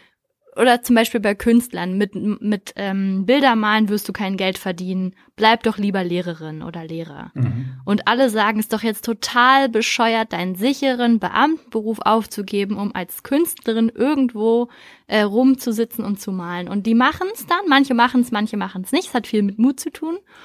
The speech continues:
Speaker 1: Und für manche ist es wirklich die beste Entscheidung ihres Lebens. Also es gibt schon diesen Aspekt, dass man manchmal auch wirklich machen sollte, was man gerne tut,
Speaker 2: Mhm.
Speaker 1: oder nicht?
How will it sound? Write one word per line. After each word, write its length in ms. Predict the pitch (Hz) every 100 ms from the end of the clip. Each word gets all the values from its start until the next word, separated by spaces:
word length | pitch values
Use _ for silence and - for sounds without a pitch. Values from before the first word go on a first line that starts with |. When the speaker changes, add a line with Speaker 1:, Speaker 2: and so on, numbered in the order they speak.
| -
Speaker 1:
Und 160 | - 220
für 160 | 247 226
manche 380 | 208 220 247
ist 140 | - 294
es 120 | 262
wirklich 220 | 247 240
die 80 | 233
beste 320 | 208 220 -
Entscheidung 440 | 262 247 247 240 233
ihres 300 | 220 220 -
Lebens. 380 | 427 285 190
Also 400 | - 208 196 196 196 _ _ _ _ _ _
es 140 | 208
gibt 180 | - 233
schon 140 | 285 330 554 403
diesen 200 | 247 233
Aspekt, 480 | 202 - 208 196
dass 120 | 202 208
man 220 | 196 196
manchmal 500 | 190 190 - 254 254
auch 60 | 240
wirklich 500 | 202 277 381 277 226
machen 320 | 202 196 202
sollte, 320 | 190 180 180
was 220 | 180 180
man 340 | 190 170 170 170 _ _ _ _ _ _
gerne 460 | 202 190 180 180 170
tut, 500 | - 180 165 160 - _ _ _ -
Speaker 2:
Mhm. 180 | 131
Speaker 1:
oder 180 | - -
nicht? 340 | - - -